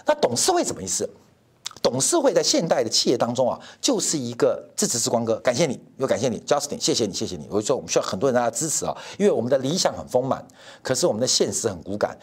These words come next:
需要现实的支持，需要大家的不断的，呃，各种不管是打赏也好，赞助也好，甚至马上就要开政治现金专户，需要大家支持，让我们把一个对的事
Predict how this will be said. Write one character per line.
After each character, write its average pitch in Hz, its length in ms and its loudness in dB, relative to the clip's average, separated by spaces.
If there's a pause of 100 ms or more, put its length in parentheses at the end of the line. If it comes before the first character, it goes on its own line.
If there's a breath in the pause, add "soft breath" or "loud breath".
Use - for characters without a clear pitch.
(140 loud breath)
需 - 200 2
要 117 180 0 (240 loud breath)
现 147 320 0
实 110 240 0
的 110 220 2
支 208 180 2
持， - 260 -2 (220 loud breath)
需 - 140 2
要 123 80 0
大 - 200 0
家 120 220 0
的 98 260 0
不 127 80 -2
断 135 280 2
的， 85 280 -2 (200 loud breath)
呃， 98 320 2
各 180 100 4
种 82 300 -2
不 135 80 0
管 80 260 -2
是 87 340 -4
打 147 220 0
赏 113 240 0
也 135 140 4
好， 117 560 0
赞 143 200 2
助 127 140 -2
也 120 100 4
好， 113 240 0 (200 loud breath)
甚 147 180 0
至 131 120 0
马 - 120 -4
上 - 160 0
就 139 40 2
要 127 40 4
开 127 180 0
政 139 200 0
治 123 60 -2
现 127 160 0
金 127 140 -2
专 185 160 2
户， 208 240 0 (220 loud breath)
需 - 100 -4
要 110 80 2
大 135 140 0
家 117 140 2
支 247 180 2
持， 98 240 -2 (300 loud breath)
让 147 120 4
我 120 80 2
们 143 60 0
把 - 180 0
一 123 140 -6
个 120 180 4 (200)
对 339 140 4
的 - 100 0
事 - 280 0